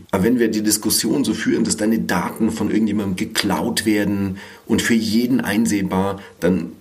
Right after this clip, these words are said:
wird es meiner Meinung nach dem Ernst des Themas nicht gerecht. Und dann wird's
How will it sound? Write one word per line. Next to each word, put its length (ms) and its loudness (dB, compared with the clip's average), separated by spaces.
wird 300 2
es 400 -2
meiner 400 2
Meinung 280 2
nach 280 -4
dem 220 2
Ernst 420 0
des 140 0
Themas 340 0
nicht 200 -4
gerecht. 500 -6
Und 160 2
dann 160 2
wird's 340 0